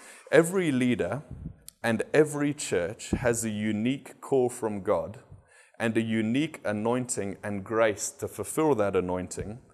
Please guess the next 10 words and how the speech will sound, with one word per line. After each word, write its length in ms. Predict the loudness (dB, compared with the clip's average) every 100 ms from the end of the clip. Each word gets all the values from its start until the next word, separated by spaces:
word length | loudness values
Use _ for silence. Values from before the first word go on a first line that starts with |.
| _ _ _ _ -2
in 240 | -2 0
the 60 | -2
particular 600 | -2 -4 -4 -2 0 0
cultural 460 | 2 2 2 -2
context 560 | -2 -2 -4 -4 -4 -6
that 160 | -6 -2
God's 240 | -2 -2
gonna 180 | -6 -6
take 340 | -6 -6
you. 60 | -8